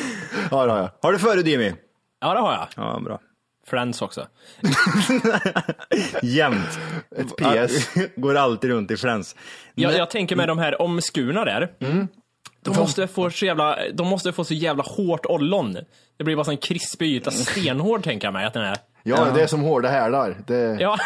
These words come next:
Speaker 3: <laughs> precis. Så fan vad vidrigt.
Speaker 2: Jag undrar, ja, <laughs> som hårda hälar, ja. Det är så här torr hud, man får plocka bort lite ibland.
Speaker 1: Ja, ja, ja.
Speaker 2: <laughs> Man får dra bort i huden.
Speaker 1: Gumman, har du sett härdfilen?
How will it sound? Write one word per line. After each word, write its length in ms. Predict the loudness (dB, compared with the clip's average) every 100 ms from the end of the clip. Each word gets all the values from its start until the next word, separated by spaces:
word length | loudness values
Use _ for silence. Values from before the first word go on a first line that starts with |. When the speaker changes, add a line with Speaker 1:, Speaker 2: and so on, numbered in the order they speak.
| -2
Speaker 3:
<laughs> 220 | -2 -2 -2
precis. 560 | -2 -2 -2 -2 -2 -6
Så 120 | -6
fan 300 | -4 0 0
vad 100 | 0
vidrigt. 480 | -2 -2 -2 -2 0
Speaker 2:
Jag 160 | 0 2
undrar, 300 | 2 0 2
ja, 320 | 4 4 2 0 -2 -2
<laughs> 220 | 0 0
som 220 | 0 0
hårda 340 | 2 2 2 4
hälar, 400 | 4 4 4 4
ja. 200 | 4 2 2 2 2 2
Det 60 |
är 40 | 4
så 60 |
här 60 | 2
torr 300 | 4 4 4
hud, 240 | 4 4
man 80 | 2
får 80 | 0
plocka 280 | -2 0 2
bort 300 | 2 0 0
lite 240 | 0 0
ibland. 300 | 2 2 0
Speaker 1:
Ja, 220 | 0 2 4
ja, 80 | 4
ja. 160 | 4
Speaker 2:
<laughs> 40 | 2
Man 120 | 2
får 80 | 2
dra 320 | 4 6 6
bort 300 | 2 -2 -2
i 60 | 0
huden. 400 | 2 2 2 4
Speaker 1:
Gumman, 160 | 4 4
har 80 |
du 60 | 4
sett 140 | 4
härdfilen? 600 | 6 4 4 2 2 2